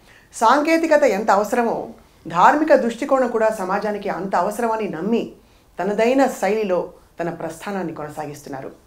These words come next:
వారితో ముచ్చటించడం నిజంగా ఒక మహానుభావుడితో మాట్లాడడం, అలాగే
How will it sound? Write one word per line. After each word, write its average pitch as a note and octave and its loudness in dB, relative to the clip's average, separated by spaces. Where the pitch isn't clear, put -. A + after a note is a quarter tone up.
వారితో A#3 2
ముచ్చటించడం G#3+ -4
నిజంగా B3 4
ఒక A#3 4
మహానుభావుడితో G#3 0
మాట్లాడడం, E3+ -6
అలాగే E3 -6